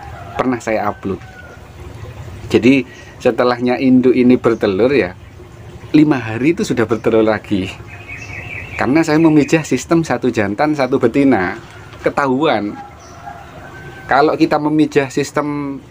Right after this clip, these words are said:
tiga betina, satu jantan, nggak ketahuan mana induk yang benar-benar produktif. Tapi kalau kita memijah sistem satu jantan, satu betina,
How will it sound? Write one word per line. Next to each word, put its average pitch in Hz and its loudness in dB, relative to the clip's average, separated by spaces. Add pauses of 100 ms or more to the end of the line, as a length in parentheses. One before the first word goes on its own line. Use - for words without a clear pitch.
(200)
tiga 131 0
betina, 139 -2
satu 139 2
jantan, 156 2
nggak 113 0
ketahuan 127 0
mana 117 -2
induk 120 4
yang 107 2 (720)
benar-benar 117 4
produktif. 110 -2 (880)
Tapi 165 0
kalau 143 2
kita 147 -2
memijah 151 0
sistem 143 -2
satu 120 -4
jantan, 135 -2
satu 101 -4
betina, 120 2